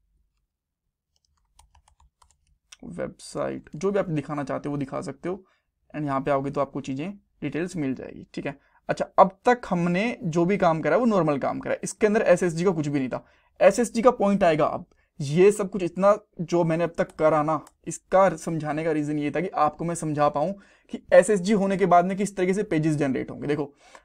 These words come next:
अब देखो, अब जब मैं सेकंड पेज के ऊपर जाता हूँ, सेकंड यूजर की डिटेल, थर्ड यूजर की डिटेल,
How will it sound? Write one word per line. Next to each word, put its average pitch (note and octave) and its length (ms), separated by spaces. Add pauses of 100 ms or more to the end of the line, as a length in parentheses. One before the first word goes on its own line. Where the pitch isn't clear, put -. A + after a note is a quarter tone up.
(600)
अब D#3+ 140
देखो, D3 220 (180)
अब F3 420 (140)
जब F3 200
मैं F#3 140
सेकंड F#3 360
पेज F#3 160
के G3+ 80
ऊपर F3+ 140
जाता F3+ 180
हूँ, F3+ 60
सेकंड F#3 320
यूजर F3 240
की F3+ 100
डिटेल, F3 380 (340)
थर्ड E3+ 220
यूजर F3 240
की F3+ 140
डिटेल, E3 500